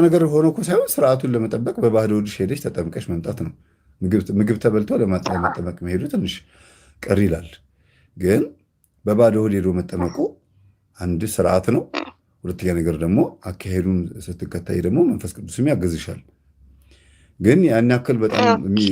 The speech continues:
Speaker 1: የሚያስጨንቅሽ ነገር ካለ፣ ከቤቱ ጸበል ጠጥተሽ ስትወጪ መንፈሱ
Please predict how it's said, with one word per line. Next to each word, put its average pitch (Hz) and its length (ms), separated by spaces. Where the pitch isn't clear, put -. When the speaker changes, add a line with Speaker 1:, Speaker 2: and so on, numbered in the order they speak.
Speaker 1:
የሚያስጨንቅሽ 95 680
ነገር 104 200
ካለ፣ 104 300
ከቤቱ 104 320
ጸበል 107 280
ጠጥተሽ - 420
ስትወጪ 117 440
መንፈሱ 113 360